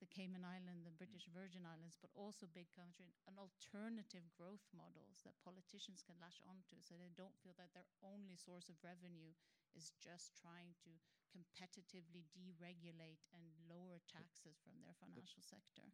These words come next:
Speaker 2: but, but it's, and this is a question for all of you, but is it really a question about belief, or isn't, isn't it just, uh, well, in Marxist terminology, you know, work against capital, and capital is very strong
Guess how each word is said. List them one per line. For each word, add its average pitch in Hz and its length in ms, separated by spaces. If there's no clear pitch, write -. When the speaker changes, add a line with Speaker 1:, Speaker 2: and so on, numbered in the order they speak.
Speaker 2:
but, - 80
but 143 160
it's, 135 160
and 127 160
this 143 160
is 131 160
a - 80
question 127 320
for 113 160
all 127 160
of 107 160
you, 101 80
but 107 160
is 160 160
it 151 160
really 143 240
a 135 80
question 120 320
about 120 320
belief, 120 400
or 120 160
isn't, 131 300
isn't 165 260
it 156 160
just, 110 320
uh, 123 220
well, 123 320
in 117 400
Marxist 120 840
terminology, 120 760
you 101 140
know, 110 260
work 120 320
against 117 320
capital, 127 480
and 123 260
capital 120 460
is 110 100
very 117 220
strong 139 420